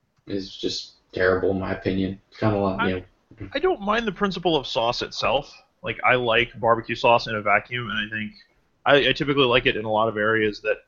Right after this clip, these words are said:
Speaker 2: where you're not eating barbecue, but you're eating, like, grilled food in some other capacity, or just as a condiment for food that is mediocre otherwise.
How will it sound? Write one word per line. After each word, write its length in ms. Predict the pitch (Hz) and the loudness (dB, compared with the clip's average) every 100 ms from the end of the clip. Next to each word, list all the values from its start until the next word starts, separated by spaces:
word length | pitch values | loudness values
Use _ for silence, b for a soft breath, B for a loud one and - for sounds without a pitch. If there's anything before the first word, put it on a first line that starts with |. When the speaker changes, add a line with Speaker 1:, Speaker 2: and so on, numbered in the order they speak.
| _ | _
Speaker 2:
where 120 | 113 | -2
you're 80 | 120 | 4
not 200 | 135 131 | 4 4
eating 240 | 120 117 107 | 0 -4 2
barbecue, 520 | 113 110 110 - 113 | 4 4 0 -6 -6
but 120 | 107 | -4
you're 100 | 104 104 | -6 -6
eating, 180 | 104 | -4
like, 160 | 104 92 | -6 -8
grilled 260 | 104 107 107 | -6 -6 -6
food 160 | 101 101 | -10 -12
in 80 | 98 | -10
some 160 | 101 98 | -8 -4
other 140 | 104 | -6
capacity, 720 | - - 107 107 110 107 104 _ _ _ _ _ | -6 -2 -2 -2 -10 -16 -16 _ _ _ _ _
or 400 | - 110 113 107 | -8 2 4 4
just 360 | 90 117 110 - | 2 2 2 2
as 200 | 101 113 | 2 2
a 40 | 110 | 2
condiment 440 | 120 113 113 110 | 2 2 2 -2
for 120 | 113 | -4
food 220 | - 113 104 | -4 -6 -4
that 100 | 107 | -4
is 120 | 107 | -4
mediocre 560 | 107 104 104 - 95 | -4 -4 -4 -4 -4
otherwise. 680 | - - 107 110 117 117 - | -4 -4 0 2 2 0 -8